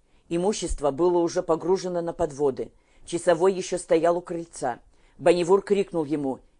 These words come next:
«Чекерда, снимай пост! Поручаю тебе штабное имущество в тайгу переправить!» Чекерда сел на подводу, взял вожжи и чмокнул губами. «Но, пошёл!» Кони легко тронулись с места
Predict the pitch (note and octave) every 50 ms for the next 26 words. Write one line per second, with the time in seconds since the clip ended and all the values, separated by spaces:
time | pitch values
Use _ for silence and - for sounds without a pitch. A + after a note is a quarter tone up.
0 | _ - - F3+ - G3 F#3 E3+ E3 G#3 G#3 G3 F3 - - F#3 G3 G#3 G#3+ G#3+
1 | G#3+ - G#3+ G3+ F#3 E3 - - - - - _ _ _ _ - F#3 F#3+ G3 F#3+
2 | - G#3+ G#3 G#3 G#3 - G#3 F#3 F#3+ G3+ G3 - G#3 F#3+ F3+ F#3+ G3+ G#3 G3+ G3+
3 | G3 G#3 G3 G3 G3+ G#3+ G3+ - G3+ F#3 - F#3 F#3+ F#3 - - G3 F#3+ F#3 E3
4 | A3 G#3+ - G#3 G3 F#3+ F#3+ - F3+ E3+ D3+ C3 C3 B2 - - - _ _ _
5 | _ _ _ - - _ - - - - - E3+ E3 - F3 D#3+ D#3 F3 F3+ F#3
6 | F3+ - F3+ F3 F3+ F3 E3+ - E3 D#3+ D#3 C3+ E3 F#3 F#3+ E3+ F3 F3 - -
7 | _ _ _ - - D3+ C#3 F3+ F#3 F#3+ D#3+ D3+ F#3 G3+ G3 D3+ F3+ F#3+ F3+ -
8 | E3 - - - D3+ E3 E3+ E3 D#3+ D#3+ D#3 C#3 D3+ D3 C3+ D3+ C#3 C3+ B2 A#2
9 | A2 - _ _ _ _ _ _ - C#3+ D#3 E3+ F#3 G3 G3+ G3 F#3 F3 D#3+ -
10 | - E3 F3+ - - - F#3+ E3 C3 G#2+ - _ _ _ _ _ _ _ _ _
11 | - - G3 G#3+ G#3+ G3 F#3+ F3 F3+ F3+ - - F#3+ F#3 F#3 D#3 E3 E3+ E3+ D#3+
12 | D#3 D3 C#3 C#3 - - C#3 D3+ F3 G#3 G#3 - - - F3 F3